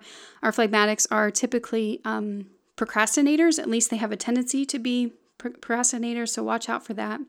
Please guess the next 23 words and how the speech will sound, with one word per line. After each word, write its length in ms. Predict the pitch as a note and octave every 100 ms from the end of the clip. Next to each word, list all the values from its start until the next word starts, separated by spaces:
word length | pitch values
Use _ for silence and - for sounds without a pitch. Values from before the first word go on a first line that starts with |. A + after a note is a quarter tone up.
| _ _ _ _ _ _ - - - - -
And 120 | D4
to 140 | C#4 D#4+
watch 280 | D#4+ G#4
out 260 | G4+ F4 -
for, 340 | - C4+ B3+ B3+
um, 180 | A#3+
you 100 | A#3+
know, 240 | B3 B3 B3 - - _ -
wearing 460 | A#3+ C#4 D#4+ C4+ A#3
masks 540 | G#3+ A#3 - - -
in 160 | - G#3+
front 200 | A3 G#3
of 120 | G#3
people, 500 | A3 G#3 G#3+ G#3+ - -
because 300 | A#3+ B3+ B3
as 320 | C4 C4+ D4 C#4+
a 200 | B3+ A#3
phlegmatic, 880 | - A#3+ A3+ A#3+ B3+ B3 A3 A3 - _ _ _ _
you 180 | A#3+ B3
want 220 | C4+ D#4
so 200 | - C4
badly 640 | G3 A3 A#3 B3+ A3+ A3
not 600 | G#3 G#3 G#3+ G#3+ - -